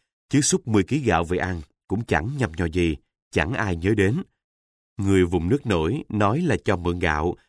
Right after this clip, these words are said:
chứ không bao giờ hỏi người mượn phải trả. Tấm lòng miền Nam đối với bà con mình là như vậy. Vụ đông xuân ở khu tứ giác Long Xuyên có năng suất mười tấn lúa hạt dài một hecta.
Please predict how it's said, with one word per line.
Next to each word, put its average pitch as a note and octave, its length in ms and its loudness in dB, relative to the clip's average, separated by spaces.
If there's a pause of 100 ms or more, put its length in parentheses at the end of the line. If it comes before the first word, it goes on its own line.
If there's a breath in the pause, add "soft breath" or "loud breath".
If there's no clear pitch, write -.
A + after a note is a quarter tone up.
(260 soft breath)
chứ C#3+ 100 2
không B2+ 220 -4
bao G#2 80 2
giờ F2+ 200 2
hỏi D#2+ 380 0 (100)
người F2+ 300 0
mượn D#2+ 260 0
phải A2 220 -2
trả. D#2 260 0 (720)
Tấm A2 180 0
lòng F#2+ 280 -2
miền E2 180 -2
Nam F#2 300 0 (200)
đối G2+ 160 2
với E3 140 0
bà F2+ 140 0
con F2+ 260 -2
mình E2 180 -2
là D#2 240 -2
như D#2+ 180 -8
vậy. D#2 340 -2 (580)
Vụ F#2+ 180 4
đông F#2+ 160 0
xuân F#2+ 340 0 (160)
ở F#2 100 -2
khu G2 320 2
tứ A#2+ 180 2
giác D3+ 240 -2
Long G2+ 160 0
Xuyên F#2 300 0
có C3+ 100 -4
năng G2+ 180 -2
suất E3+ 240 0 (360 soft breath)
mười F#2+ 240 4
tấn A2+ 240 0
lúa C3+ 200 2
hạt C#3 220 -2
dài E2+ 300 0
một E2 260 -4
hecta. F2+ 460 -2